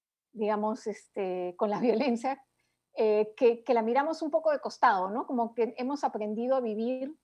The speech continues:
¿no? Y como dice Rita Segato, eh, en las pedagogías de la crueldad hemos aprendido a vivir... Eh, eh, tolerando, ¿no?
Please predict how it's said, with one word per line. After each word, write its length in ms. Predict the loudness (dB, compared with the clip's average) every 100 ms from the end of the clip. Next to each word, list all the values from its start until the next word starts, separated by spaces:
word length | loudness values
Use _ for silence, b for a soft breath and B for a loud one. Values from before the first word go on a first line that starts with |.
| _
¿no? 300 | -8 -6 -8
Y 80 | -8
como 220 | -8 -6
dice 220 | -6 -4
Rita 220 | -6 -6 -8
Segato, 560 | -6 -8 -6 -6 -8 _ _ _ _ _ _ _
eh, 560 | 2 2 2 0 -2 -2
en 80 | -4
las 120 | -6
pedagogías 680 | -4 -2 -4 -4 -2 0 0
de 60 |
la 140 | -2 -4
crueldad 480 | -6 -6 -4 -4 -2
hemos 220 | -4 -6
aprendido 500 | -6 -8 -6 -2 -2
a 40 |
vivir... 440 | -2 -4 -2 -2 -4 -4
Eh, 800 | -2 0 -2 -6 -8 -10 -12 -18 _ _ _ _ _ _ _ _
eh, 140 | -2
tolerando, 840 | 2 4 4 4 2 0 0 -4 -6
¿no? 280 | -6 -6